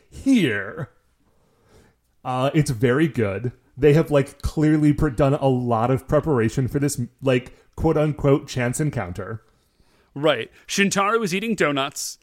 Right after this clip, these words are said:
Speaker 2: This is going to become a theme with Shintaro.
Speaker 1: He, he is not
Speaker 2: 'cause
Speaker 1: just
Speaker 2: that dude.
Speaker 1: That's the thing. Shintaro is not eating a donut. Shintaro is eating a bag of donuts.
Speaker 2: Shintaro has a bag. Shin-, Shintaro stays eating donuts,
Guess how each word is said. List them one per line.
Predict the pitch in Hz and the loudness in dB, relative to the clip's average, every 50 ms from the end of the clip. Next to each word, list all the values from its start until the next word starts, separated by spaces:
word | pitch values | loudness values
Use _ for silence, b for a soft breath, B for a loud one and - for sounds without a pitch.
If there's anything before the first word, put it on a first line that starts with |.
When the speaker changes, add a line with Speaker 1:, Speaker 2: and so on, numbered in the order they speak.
| b b b b b b | b b b b b b
Speaker 2:
This | - 160 165 151 | -2 -2 0 0
is | 175 170 | -2 -4
going | - 180 185 185 | -4 -4 -4 -4
to | 180 | -4
become | 165 165 - 170 165 151 | -8 -6 -6 -4 -4 -4
a | 135 | -6
theme | - - 269 302 | -4 -4 -2 -2
with | 262 143 - | -2 -4 -4
Shintaro. | - - 135 120 - - 107 107 107 98 107 110 110 | -4 -6 -8 -6 -4 -4 -4 -4 -6 -6 -4 -2 -2
Speaker 1:
He, | 120 240 | 0 -2
he | |
is | 247 - | -2 -2
not | 254 294 311 320 | -2 -2 -2 -2
Speaker 2:
'cause | 320 | 0
Speaker 1:
just | 311 262 - 123 | 0 0 2 2
Speaker 2:
that | 202 208 196 | 0 -2 -2
dude. | 143 180 180 175 175 | -2 -2 0 0 0
Speaker 1:
That's | 185 - | 0 2
the | - 214 | 2 2
thing. | - 214 151 117 b b b b b | 2 2 0 -2 b b b b b
Shintaro | - - 214 185 240 277 311 339 | -4 -2 0 2 2 2 2 2
is | 320 240 | 2 2
not | 247 233 196 175 | 0 0 0 -2
eating | 190 190 185 160 151 - | 0 0 0 0 0 0
a | 139 135 131 | 0 2 2
donut. | 110 117 101 90 90 95 95 - _ - - | 0 0 -4 -4 -8 -10 -14 -16 _ -20 -14
Shintaro | - - 220 202 185 226 277 285 294 294 247 | -2 0 2 2 4 4 4 4 4 6 4
is | 196 185 190 | 4 4 2
eating | 175 175 175 170 165 151 147 - - | 0 0 0 2 0 -2 -2 -4 -8
a | 185 214 196 | -6 -4 -4
bag | 127 - _ 160 160 170 180 175 151 156 | -4 0 _ 2 2 4 2 2 4 2
of | 139 131 - | 2 2 2
donuts. | - - 123 110 110 107 - - 175 - - - - - - - - _ _ _ _ _ - | 2 2 2 2 0 0 -2 -2 -2 -2 -2 -2 -2 -2 -4 -6 -10 _ _ _ _ _ -8
Speaker 2:
Shintaro | - - - 208 190 170 - - 269 269 254 - | -8 -6 -4 -2 -2 -2 2 2 2 2 2 0
has | - 285 247 | -2 -2 0
a | 254 | -2
bag. | 185 185 180 160 160 | -2 -2 -2 -4 -4
Shin-, | 135 214 262 | -6 -6 -6
Shintaro | 233 - - 359 370 - 359 370 359 311 | -8 -8 -12 -10 -6 -4 -2 -2 -2 -2
stays | - - - 220 180 160 - 135 | -4 -2 0 0 0 0 0 -4
eating | 147 120 113 120 | -6 -8 -8 -8
donuts, | 117 117 98 95 101 101 - - - - - | -8 -8 -8 -10 -14 -14 -12 -10 -10 -10 -12